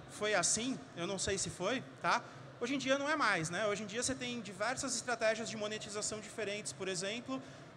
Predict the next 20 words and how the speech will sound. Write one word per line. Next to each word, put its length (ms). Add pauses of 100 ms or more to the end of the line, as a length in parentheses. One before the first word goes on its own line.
(120)
que 360
vão 200
influir 460
no 120
design 480
do 100
jogo, 320 (140)
né? 120
Por 100
isso 100
que 40
eu 40
coloquei 500 (320)
monetização 720
ali 240
na 300
intersecção 600
entre 200
negócios 680
e, 340